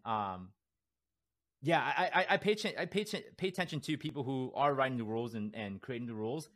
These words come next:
to see where they put their money in, and I figure out why. And then once I realize why,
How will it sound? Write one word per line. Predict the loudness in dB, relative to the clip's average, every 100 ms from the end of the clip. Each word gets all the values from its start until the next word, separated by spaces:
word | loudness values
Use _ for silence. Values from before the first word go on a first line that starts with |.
| _
to | -12
see | -6
where | -2 0
they | 0
put | -2
their | -6
money | -4 -2 -2
in, | -4 -8 _ _ _
and | -2 2 2 2 -2
I | -2
figure | 0 2 2
out | 2 2
why. | 2 4 4 0 _ _
And | -6
then | 0
once | 0 2
I |
realize | 0 0 0 -2
why, | 0 6 8 8